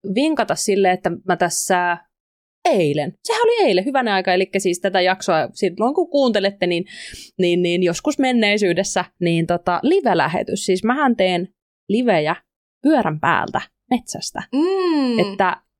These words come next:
Speaker 1: et siinä on, siinä on se, että miksei mulla välttämättä ole niin paljon ajovideoita esimerkiksi YouTuben puolella, ei kun tuolla siis, anteeksi, Instagramin puolella on se,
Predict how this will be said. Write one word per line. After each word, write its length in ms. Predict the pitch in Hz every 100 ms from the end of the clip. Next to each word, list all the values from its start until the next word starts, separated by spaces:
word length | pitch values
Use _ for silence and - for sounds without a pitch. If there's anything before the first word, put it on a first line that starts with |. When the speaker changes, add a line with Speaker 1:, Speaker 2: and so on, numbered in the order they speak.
| -
Speaker 1:
et 100 | 202
siinä 340 | - 269 302 285
on, 140 | 240 -
siinä 220 | - 269
on 100 | 226
se, 100 | 233
että 120 | 220
miksei 280 | 214 - 214
mulla 340 | 208 196 185
välttämättä 480 | 220 233 202 185 180
ole 60 | 185
niin 140 | 190
paljon 260 | 196 185 175
ajovideoita 680 | 208 240 185 175 160 175 -
esimerkiksi 720 | 175 185 170 170 165 - 190
YouTuben 380 | 202 240 269 254
puolella, 200 | 277 -
ei 100 | 214
kun 140 | 208
tuolla 220 | 196 170
siis, 180 | 175 175
anteeksi, 380 | 180 175 160 190
Instagramin 540 | 240 - 240 214 180 175
puolella 340 | 175 170 165
on 80 | 165
se, 160 | 247